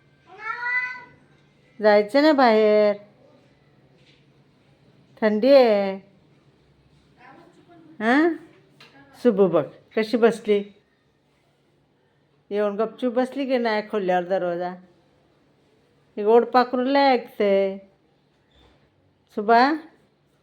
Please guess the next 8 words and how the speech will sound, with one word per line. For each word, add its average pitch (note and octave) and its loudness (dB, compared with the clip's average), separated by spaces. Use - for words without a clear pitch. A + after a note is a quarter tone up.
ए A#3+ -2
सुबू, A#3 -6
किती C4 -6
हुशार C#4+ 4
आहे, A3 2
हां? D#4 -2
ऐकते A3+ 0
ना? C#4+ -2